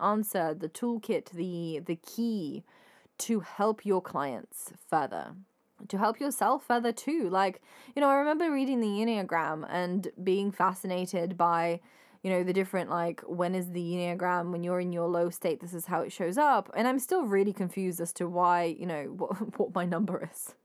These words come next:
<laughs> truth be told. Because I got a reading at a retreat once, and then she was like, "Well, you know, when you show up as, as this, you're actually a seven, and maybe you're not a seven, you're maybe a three, and maybe this and maybe that." So, you know, I,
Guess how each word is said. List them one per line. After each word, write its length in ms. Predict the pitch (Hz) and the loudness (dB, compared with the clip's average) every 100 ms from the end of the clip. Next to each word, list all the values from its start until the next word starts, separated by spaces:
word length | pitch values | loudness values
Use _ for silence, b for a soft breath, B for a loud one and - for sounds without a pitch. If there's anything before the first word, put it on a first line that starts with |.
| - | -4
<laughs> 600 | 233 _ - 494 349 - | -4 _ -10 -2 -2 -2
truth 320 | - 214 190 | -6 -6 -6
be 100 | 190 | -8
told. 500 | 185 - - 196 - B B 392 | -4 -2 -2 -6 -16 B B -4
Because 260 | 254 240 240 | 2 4 4
I 80 | 240 | 4
got 180 | 240 | 4
a 60 | 262 | 4
reading 400 | 214 233 208 185 | 4 2 0 2
at 80 | 180 | 2
a 60 | |
retreat 400 | 175 180 202 214 | 2 0 0 0
once, 320 | 151 170 160 - | 2 0 -2 -2
and 100 | 208 | 2
then 140 | 190 | 2
she 140 | 190 220 | 2 2
was 120 | 202 | 2
like, 380 | 214 202 185 208 | 2 2 0 2
"Well, 380 | 220 240 214 B B B | 4 4 2 B B B
you 80 | 240 | 2
know, 240 | 220 208 | 4 2
when 180 | 196 220 | 2 2
you 140 | 240 | 2
show 200 | 262 262 | 0 2
up 180 | 254 240 | 2 4
as, 200 | 233 202 - | 0 -2 -2
as 200 | 202 196 | -2 0
this, 480 | 208 247 214 190 - B B B | 2 4 2 0 -8 B B B
you're 200 | - 220 | 2 6
actually 400 | 220 214 220 208 | 6 4 -2 2
a 100 | 185 | 2
seven, 480 | 185 196 175 165 151 | 2 2 2 -2 -2
and 180 | 131 175 | -4 0
maybe 220 | 202 226 | 0 2
you're 140 | 262 254 | 2 2
not 160 | 254 | 0
a 60 | 254 | 0
seven, 580 | - 247 240 254 240 233 | 0 0 2 0 0 0
you're 120 | 190 208 | 0 2
maybe 320 | 202 202 196 | 2 0 0
a 100 | 185 | 0
three, 340 | 185 170 156 | 0 -2 0
and 160 | 151 175 | -2 -2
maybe 220 | 220 233 | 0 2
this 240 | 226 240 214 | 0 0 -2
and 80 | |
maybe 160 | 185 175 | -4 -4
that." 240 | 160 - 214 B B 240 | -4 -6 -8 B B -6
So, 220 | - 262 | 0 2
you 180 | 254 247 | 2 0
know, 200 | 208 156 _ _ _ | -2 -2 _ _ _
I, 280 | 208 233 233 | 0 2 0